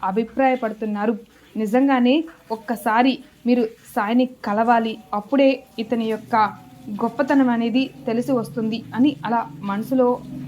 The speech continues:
అనుకుంటూ ఉండగా, ఇంతలో సాయి, "చూడు, నీవు చాలా దూరం ప్రయాణం చేసి బాగా అలసిపోయి ఉన్నావు, నీకు ఇప్పుడు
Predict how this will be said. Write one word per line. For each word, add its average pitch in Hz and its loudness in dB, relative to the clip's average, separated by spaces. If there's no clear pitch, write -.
అనుకుంటూ 240 0
ఉండగా, 247 0
ఇంతలో 208 -6
సాయి, 226 0
"చూడు, 247 0
నీవు 247 2
చాలా 214 0
దూరం 254 2
ప్రయాణం 226 0
చేసి 254 0
బాగా 196 2
అలసిపోయి 247 0
ఉన్నావు, 220 -2
నీకు 240 0
ఇప్పుడు 247 2